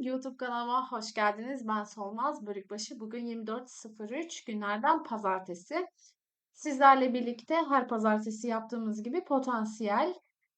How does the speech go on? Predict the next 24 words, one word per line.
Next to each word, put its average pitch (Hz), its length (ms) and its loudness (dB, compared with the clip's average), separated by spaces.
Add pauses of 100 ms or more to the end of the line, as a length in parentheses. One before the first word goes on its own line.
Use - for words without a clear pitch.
(120)
trade'lik 302 540 4
hisseleri 233 560 0
takip 233 400 -2
ediyor 220 260 2
olacağız. 190 680 -2 (380)
Piyasada 311 580 6
herkes 330 600 10
negatif 294 680 2
konuşurken, 226 920 0
birçoğu 254 480 0
video 226 300 2
bile 190 220 -6
çekmezken 285 840 0
ben 269 120 8
sizlerle 220 460 0
her 269 260 6
gün 247 340 -2 (420)
videoları, 262 840 2 (320)
incelemeleri 285 1000 2
paylaşmaya 311 680 6
devam 302 360 8
ediyor 214 240 0
olacağım. 302 580 0 (340)
Kah 349 280 10